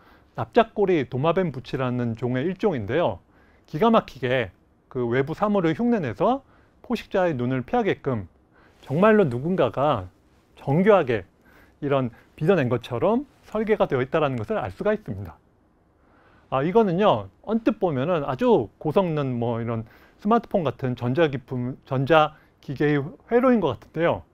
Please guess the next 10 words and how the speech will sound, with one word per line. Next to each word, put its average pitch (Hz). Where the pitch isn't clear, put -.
사실은 214
이거는 185
우리 156
몸 135
안에서 175
단백질이나 151
지질 147
같은 143
이런, 147
어, 123